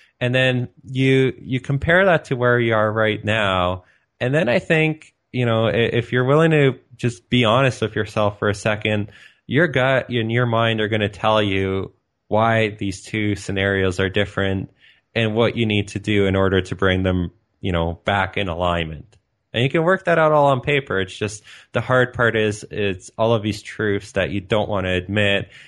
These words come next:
And it's very easy to react and say, "No, this is too hard. This is not possible. Everything will collapse if I do that."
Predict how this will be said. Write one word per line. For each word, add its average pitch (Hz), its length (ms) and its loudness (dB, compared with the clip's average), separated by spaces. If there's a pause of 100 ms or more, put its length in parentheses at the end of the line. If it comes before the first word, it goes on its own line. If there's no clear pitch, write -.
(140)
And 101 460 0
it's 101 140 -6
very 110 360 4
easy 104 200 0
to 98 100 2
react 92 500 -2
and 90 120 -10
say, 95 240 -8
"No, 92 240 -6
this 92 220 -8
is 98 140 -8
too 104 200 -10
hard. 92 400 -2
This 90 160 -8
is 90 120 -10
not 92 220 -6
possible. 90 640 -4 (300)
Everything 95 420 -2
will 85 180 -2
collapse 87 640 -4
if - 140 -10
I 80 100 -6
do 85 200 -6
that." 85 340 -12